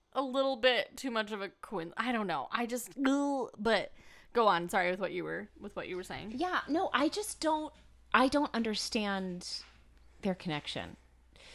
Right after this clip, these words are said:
Speaker 2: She's,
Speaker 1: Okay.
Speaker 2: she's super cute. She seems really young to me.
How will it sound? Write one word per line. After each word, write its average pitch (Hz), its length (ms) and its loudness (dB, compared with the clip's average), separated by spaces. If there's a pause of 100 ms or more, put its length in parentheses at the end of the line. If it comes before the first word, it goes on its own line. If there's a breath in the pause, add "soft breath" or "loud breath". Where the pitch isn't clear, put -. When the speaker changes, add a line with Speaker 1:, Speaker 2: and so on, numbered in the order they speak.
(200 loud breath)
Speaker 2:
She's, - 720 4
Speaker 1:
Okay. 480 120 8 (100)
Speaker 2:
she's - 60 6
super - 440 4
cute. - 320 2
She - 220 0
seems 294 640 0 (240)
really 226 480 2
young 143 800 -2
to 147 160 -8
me. 90 320 -10